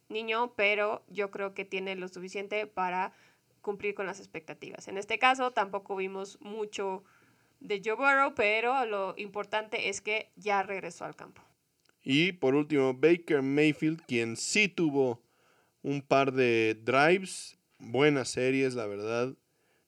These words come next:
Speaker 2: Ambas terminaron en touchdown, buenos números,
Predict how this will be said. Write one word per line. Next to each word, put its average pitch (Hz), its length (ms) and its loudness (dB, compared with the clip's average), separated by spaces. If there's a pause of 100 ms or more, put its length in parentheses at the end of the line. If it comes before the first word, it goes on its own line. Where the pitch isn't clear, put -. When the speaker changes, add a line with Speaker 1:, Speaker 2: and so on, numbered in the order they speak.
(140)
Speaker 2:
Ambas 139 400 2
terminaron 117 640 0
en 101 140 -6
touchdown, 156 720 2 (520)
buenos 131 1040 4
números, 156 840 4